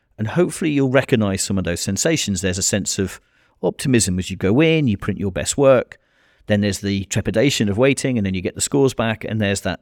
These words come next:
"Ugh, if only." <laughs> And I've won enough stuff to know that it's not really a commentary on my work.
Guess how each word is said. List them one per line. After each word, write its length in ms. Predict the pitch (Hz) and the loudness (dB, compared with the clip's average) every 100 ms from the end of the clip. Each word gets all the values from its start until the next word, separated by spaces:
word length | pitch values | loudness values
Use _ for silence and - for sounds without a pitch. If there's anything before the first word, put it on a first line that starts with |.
| _ | _
"Ugh, 240 | 104 90 71 _ _ _ _ _ _ - | -4 -4 -6 _ _ _ _ _ _ -6
if 240 | 92 - | -6 -4
only." 480 | 58 50 - - - _ - - | -6 -8 -10 -12 -14 _ -12 0
<laughs> 100 | 202 - 392 - - - - - - - - - - | 0 0 -10 -8 -6 -4 -6 -8 -12 -14 -12 -10 -6
And 100 | 160 | 0
I've 160 | - | 2
won 160 | 226 165 | 2 2
enough 240 | 190 160 - | 4 4 2
stuff 320 | - 98 - | 0 0 0
to 100 | 110 | -2
know 300 | 110 107 110 - - _ | 2 2 0 -4 -20 _
that 180 | - 143 - - | 0 0 0 -4
it's 180 | 160 262 | 0 2
not 180 | 240 | 2
really 460 | 135 123 127 110 101 | 2 4 6 4 0
a 80 | 104 | -4
commentary 480 | - 117 95 107 95 | -2 0 0 -2 -2
on 80 | |
my 140 | 95 92 | 0 -2
work. 500 | 95 95 107 - | -2 0 0 -2